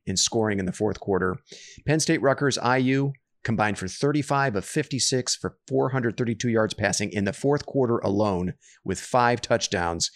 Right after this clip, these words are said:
against the Ohio State defense. Is Brandon Peters Michael Penix Junior? No, he's not. But Peters is certainly a capable enough quarterback to hit receivers running wide open down the field. And Illinois can do some things running the football.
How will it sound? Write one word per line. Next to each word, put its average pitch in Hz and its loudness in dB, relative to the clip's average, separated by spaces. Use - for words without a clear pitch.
against 214 2
the - 2
Ohio 202 2
State 95 -2
defense. 95 -2
Is 117 2
Brandon 147 4
Peters 156 4
Michael 160 2
Penix 165 2
Junior? 180 2
No, 135 4
he's 113 0
not. 101 0
But 120 2
Peters 165 4
is 113 2
certainly 127 2
a 110 -2
capable 120 0
enough 110 0
quarterback 101 0
to 113 0
hit 131 0
receivers 113 0
running 113 4
wide 117 6
open 101 2
down 95 2
the 87 -2
field. 92 2
And 117 0
Illinois 165 2
can 123 0
do 151 2
some 131 0
things 120 0
running 110 0
the 92 -2
football. 92 0